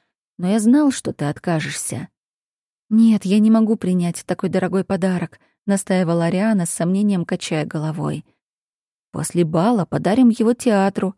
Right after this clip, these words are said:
предложил Рон. "Хорошая мысль", Ариана решила, что не стоит упрямиться.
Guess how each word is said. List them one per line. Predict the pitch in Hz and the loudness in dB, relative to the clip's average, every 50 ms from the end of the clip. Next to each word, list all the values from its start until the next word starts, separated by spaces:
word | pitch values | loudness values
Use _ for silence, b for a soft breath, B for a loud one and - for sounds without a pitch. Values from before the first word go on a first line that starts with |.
| _ _ _ | _ _ _
предложил | - 208 208 180 180 180 185 190 185 180 180 175 175 | 0 2 2 2 2 2 0 0 0 0 0 0 0
Рон. | 175 170 170 165 160 156 - _ _ _ _ _ _ _ _ _ _ _ _ | 0 0 0 -2 -4 -6 -8 _ _ _ _ _ _ _ _ _ _ _ _
"Хорошая | - - 269 262 247 247 233 - - 220 202 190 | -4 -2 0 2 2 0 0 0 -2 -2 0 0
мысль", | 196 196 190 190 - - - 170 175 - _ _ _ _ _ _ | 0 0 0 -2 -4 -4 -4 -6 -6 -8 _ _ _ _ _ _
Ариана | - 202 196 180 175 175 175 165 | -2 0 2 2 2 0 0 -2
решила, | 175 180 - - 202 185 185 | -2 -4 -2 -2 -2 -2 -2
что | - - - 190 185 | -2 -4 -4 -2 -2
не | 180 175 | -2 -4
стоит | - - 240 208 165 - 180 | -4 -4 -4 -4 -4 -4 -6
упрямиться. | - - 151 160 165 160 151 - - - - - | -8 -6 -4 -4 -4 -4 -6 -6 -8 -10 -10 -12